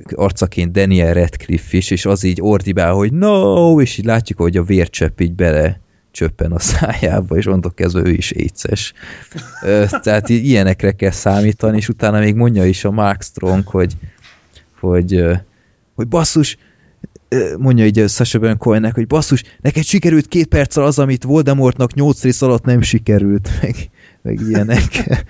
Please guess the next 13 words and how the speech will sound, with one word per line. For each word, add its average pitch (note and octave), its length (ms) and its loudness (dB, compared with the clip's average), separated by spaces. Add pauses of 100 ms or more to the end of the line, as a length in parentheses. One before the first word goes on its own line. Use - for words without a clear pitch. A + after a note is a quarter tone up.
(400)
Meg, A2 380 -2
ö, G#2 260 4 (160)
Donald A2 460 2
Trump G2 380 0
is G2 160 0
benne G2 320 4
van F#2+ 300 4
egy F#2+ 160 2
hasonló, G2 640 2
ö, G2+ 260 0
suttyó G#2 460 -2
szerepben. G2+ 680 2 (720)
Ö, F#2 280 2